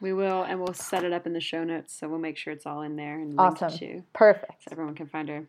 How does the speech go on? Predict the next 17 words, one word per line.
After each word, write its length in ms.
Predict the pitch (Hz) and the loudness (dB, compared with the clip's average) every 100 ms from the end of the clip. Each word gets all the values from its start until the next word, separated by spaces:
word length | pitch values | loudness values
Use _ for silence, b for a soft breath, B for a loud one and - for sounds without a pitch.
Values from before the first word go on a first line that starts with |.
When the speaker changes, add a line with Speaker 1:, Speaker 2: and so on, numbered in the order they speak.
| _ | _
Speaker 1:
Yeah. 240 | 147 143 143 | -8 -4 0
Speaker 2:
Excellent. 480 | 190 190 170 175 185 | 0 -2 -4 -4 -2
Speaker 1:
Cool. 360 | 214 208 156 | -2 -2 6
Speaker 2:
Yeah. 560 | 180 214 190 87 71 165 b b b b b b b b b _ _ | 10 10 10 6 0 -6 b b b b b b b b b _ _
Speaker 1:
Um, 360 | 247 262 254 254 | 4 6 6 8
Speaker 2:
Those 200 | 220 214 | 10 10
are 60 | 208 | 8
the 100 | 196 | 10
gals. 400 | 185 170 175 170 - - b b b b b b b b _ _ _ _ _ _ _ - _ | 10 10 6 2 -8 -18 b b b b b b b b _ _ _ _ _ _ _ -20 _
Speaker 1:
That's 200 | 190 185 | -6 -2
awesome. 440 | 185 175 - 151 - | -4 -4 -8 -8 -6
Thank 180 | 185 196 | -4 -4
you 60 | |
Speaker 2:
Mm. 20 | 175 | -6
Speaker 1:
for 60 | |
sharing 320 | 175 170 165 160 | -6 -4 -2 -4
those. 340 | 175 190 - | -6 -10 -12